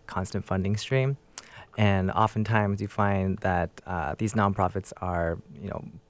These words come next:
booked to capacity because some of the, of the staff are applying to grants and meeting with funders, and there's a lot of energy just to bring funding in when primarily we wanna be focusing on the programs,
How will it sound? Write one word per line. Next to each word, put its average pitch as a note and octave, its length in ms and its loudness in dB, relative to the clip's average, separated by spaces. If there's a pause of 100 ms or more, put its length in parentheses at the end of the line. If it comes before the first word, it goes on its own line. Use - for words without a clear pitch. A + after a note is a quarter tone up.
(300)
booked A#2 180 2
to A2 80 -2
capacity G2+ 560 2
because F2+ 500 -2
some G2 200 -2
of F#2 80 -2
the, F2+ 180 -4
of G2+ 460 -2
the F#2+ 80 0
staff F#2 400 2
are E2+ 40 0
applying F2+ 340 -2
to - 80 -10
grants G#2 680 0
and F2+ 160 -2
meeting F2+ 220 -2
with F2+ 120 -4
funders, A2 720 0
and F2 180 -2 (400)
there's G#2+ 140 0
a G2+ 60 4
lot G2 240 6
of G2+ 120 2
energy F#2+ 420 0
just G2 300 -4
to G#2 60 -6
bring F#2 260 0
funding F2+ 380 -2
in A2+ 400 2
when F#2 220 0
primarily G#2 500 2
we F#2+ 140 -2
wanna F#2 240 0
be F2 80 -6
focusing F2 480 -8
on F2 80 -6
the F2 60 -12
programs, - 680 -4